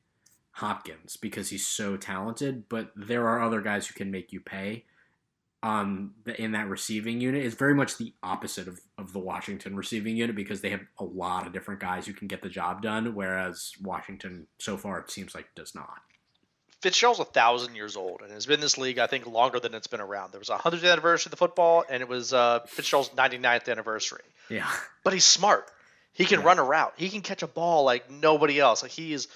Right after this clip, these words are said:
Speaker 2: a freak. However, th-, you said it. The problem the Washington team's gonna have is secondary. But I think it's a little different than, than not just also watching out on the sides for the, for the receivers.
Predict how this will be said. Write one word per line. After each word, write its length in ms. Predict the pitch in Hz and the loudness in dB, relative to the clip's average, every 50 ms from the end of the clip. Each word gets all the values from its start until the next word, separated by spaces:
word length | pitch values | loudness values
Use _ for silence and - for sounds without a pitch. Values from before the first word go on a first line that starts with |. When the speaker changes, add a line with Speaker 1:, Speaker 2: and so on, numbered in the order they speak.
| - _ _ _ | -20 _ _ _
Speaker 2:
a 100 | 143 123 - - _ | -4 -4 -4 -6 _
freak. 500 | - - 175 170 165 131 - _ - - _ _ _ _ _ _ _ _ _ | -8 -2 0 0 0 -2 -4 _ -18 -20 _ _ _ _ _ _ _ _ _
However, 720 | _ - - 156 151 170 226 285 277 185 147 123 123 135 - _ _ _ _ | _ 0 4 4 6 6 6 4 4 4 4 2 2 2 -2 _ _ _ _
th-, 340 | 175 180 156 139 131 160 _ _ 160 - | -20 -20 -20 -20 -20 -20 _ _ -20 -16
you 160 | 143 170 185 | -14 -6 0
said 320 | 175 - - 269 262 - 123 | 2 4 4 4 4 2 2
it. 100 | 101 - _ _ _ _ - - - _ 156 | -2 -6 _ _ _ _ -20 -20 -20 _ -8
The 80 | 147 | -8
problem 640 | 139 - - - - 214 262 302 311 294 262 240 208 175 170 | -8 -8 -10 -2 2 4 6 6 4 2 -2 -6 -8 -6 -4
the 80 | 151 147 | -4 -2
Washington 540 | 147 165 208 220 - - 190 175 - 185 170 | 0 0 0 0 -2 -4 -6 -6 -8 -8 -8
team's 260 | - - 175 165 151 | -8 -8 -8 -6 -2
gonna 220 | 151 156 131 120 | 0 0 0 0
have 420 | 120 - - 180 175 151 123 117 - | 0 -2 0 2 4 4 4 4 2
is 100 | 123 - | 0 0
secondary. 540 | - - 160 151 - 131 110 110 98 98 - - _ _ _ _ _ _ _ _ | 2 4 4 2 2 -2 -10 -12 -14 -14 -16 -20 _ _ _ _ _ _ _ _
But 120 | - 139 131 | 0 0 0
I 80 | 131 | 0
think 200 | 120 - 208 220 | 0 -2 -2 -2
it's 80 | 220 - | 0 0
a 60 | 196 | 0
little 320 | 160 143 147 170 185 190 175 | 0 2 2 2 4 4 2
different 520 | 151 131 151 170 165 - 170 139 104 101 | 2 2 0 0 2 0 -2 -4 -4 -4
than, 220 | 131 123 123 127 - - | -8 -8 -8 -10 -10 -8
than 260 | 135 123 117 117 110 110 117 113 - _ _ _ _ _ _ _ _ _ _ _ _ 143 135 131 117 - | -8 -8 -8 -10 -14 -20 -20 -20 -20 _ _ _ _ _ _ _ _ _ _ _ _ -20 -20 -18 -4 2
not 240 | 147 151 165 165 | 4 4 4 4
just 280 | - - 175 165 151 - | 4 4 4 4 4 2
also 580 | - - 135 135 139 - - 147 135 131 131 - - - _ _ - | 2 2 0 2 2 4 4 4 6 4 2 -2 -8 -20 _ _ 0
watching 420 | 127 131 135 139 - 165 151 135 123 | 4 4 4 4 4 0 0 2 2
out 160 | 120 120 120 | 4 4 2
on 80 | 117 | 2
the 80 | 113 107 | 0 0
sides 500 | - - - 123 120 117 113 117 113 - | 0 0 2 4 4 4 2 2 0 -4
for 220 | - - 131 120 | -6 -4 -4 -6
the, 100 | 120 - | -6 -8
for 140 | 123 - 117 | -12 -18 -20
the 80 | - 110 | -18 -12
receivers. 560 | 113 - - - 262 277 - 175 143 135 - | -6 -2 -2 -2 -2 -2 -2 0 0 0 -2